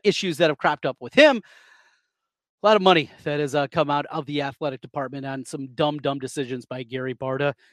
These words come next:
And, well, he, we can argue another bad one, giving this kind of contract. Where was Kirk Ferentz going when he got the last contract extension, right?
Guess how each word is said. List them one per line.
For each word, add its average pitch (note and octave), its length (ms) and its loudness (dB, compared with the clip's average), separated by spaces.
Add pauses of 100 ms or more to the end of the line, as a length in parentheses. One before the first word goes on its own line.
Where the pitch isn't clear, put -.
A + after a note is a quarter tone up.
(220)
And, G3 500 -2
well, D3 260 -4
he, C3+ 80 -12
we C3+ 120 -8
can - 120 -10
argue B2 280 -8
another B2+ 260 -8
bad B2+ 260 -8
one, A#2+ 220 -14 (300)
giving C3+ 180 -6
this C#3 160 -6
kind D3 180 -6
of C3 60 -10
contract. B2 320 -14
Where C#4+ 140 8
was D#4+ 80 0
Kirk A#3+ 200 4
Ferentz E3+ 240 2
going A#2+ 260 -8 (180)
when D3 160 -8
he - 20 -8
got D3+ 180 0
the C#3+ 80 -6
last B2+ 260 -6
contract A2+ 360 -16
extension, A2 420 -18
right? F#3+ 260 4